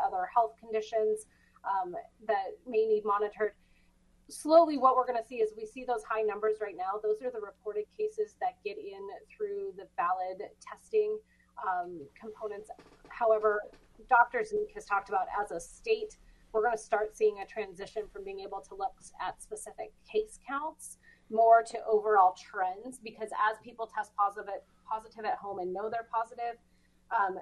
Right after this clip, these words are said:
they may not be calling into the primary care, it may not be getting to the state public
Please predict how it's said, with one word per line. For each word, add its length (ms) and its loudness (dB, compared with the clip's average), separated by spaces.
they 140 -4
may 220 -6
not 260 0
be 100 -12
calling 420 -4
into 200 -10
the 80 -10
primary 360 -8
care, 160 -10
it 40 -10
may 140 -10
not 260 -2
be 80 -4
getting 260 -8
to 120 -20
the 80 -10
state 260 -8
public 240 -8